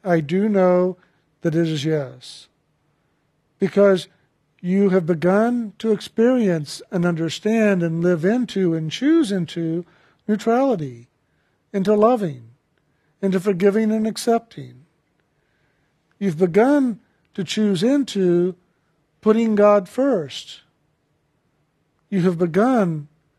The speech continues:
to take responsibility for your own thoughts and your feelings, for your actions and your reactions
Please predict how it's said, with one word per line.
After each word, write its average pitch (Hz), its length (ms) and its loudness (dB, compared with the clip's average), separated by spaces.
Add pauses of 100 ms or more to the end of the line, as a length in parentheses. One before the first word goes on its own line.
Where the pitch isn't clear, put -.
(360)
to 180 100 -10
take 196 280 0
responsibility 190 920 0
for 175 160 -4
your 170 180 0
own 180 140 -2
thoughts 196 420 2
and 214 100 -4
your 214 120 -2
feelings, 214 800 -4 (560)
for 180 100 -2
your 175 160 4
actions 196 480 2
and 202 120 -4
your 208 120 0
reactions 160 1080 -6